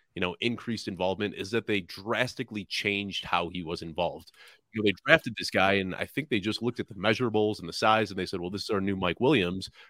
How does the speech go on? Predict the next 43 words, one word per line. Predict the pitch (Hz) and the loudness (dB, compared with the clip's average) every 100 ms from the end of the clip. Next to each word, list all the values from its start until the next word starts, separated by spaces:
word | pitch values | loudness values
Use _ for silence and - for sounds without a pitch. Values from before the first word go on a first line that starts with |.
| _ _ | _ _
And | 117 | -2
they | |
tried | 113 160 117 | 4 4 4
using | 160 180 98 | 0 0 -2
him | 87 | -2
in | 82 | -6
that | 78 - | -6 -4
role. | 82 78 | -4 -4
And | 82 | 0
Mike | 110 127 | 0 2
Williams | 107 117 135 117 | 2 2 2 -2
is | 98 95 | -4 -2
a | 95 85 | -2 0
downfield | 92 98 - 113 104 | 0 0 0 0 4
guy, | 90 92 95 - - _ | 6 6 4 0 -12 _
a | 95 | -10
contested | 95 92 117 - 98 | -8 -2 0 0 -2
catch | - 98 - | -2 -4 -2
guy. | 85 87 90 _ _ _ | -2 0 -2 _ _ _
That's | 113 - | 0 2
not | 117 139 | 4 6
what | 120 - | 4 0
Quentin, | 113 98 92 92 - | 0 0 -4 -6 -10
Quentin | - 123 98 | -2 0 4
Johnson | 95 92 87 | 2 2 -4
is | 85 | -2
whatsoever. | 87 87 90 85 78 | -2 0 0 -2 -2
If | 113 | -4
you | 113 | 0
look | 151 160 | 0 2
at | |
him | 123 | 2
at | 95 | 2
T | 113 104 | 0 -2
C | - | -2
U, | 90 98 87 73 _ _ _ | 0 2 2 -2 _ _ _
he | 123 | 2
was | 127 | 4
catching | - 120 98 | 4 2 0
screens, | - - - 131 127 127 117 | -4 -4 0 2 2 0 -2
he | 98 | -4
was | 87 | -4
catching, | - 95 87 85 | -2 -2 -2 -6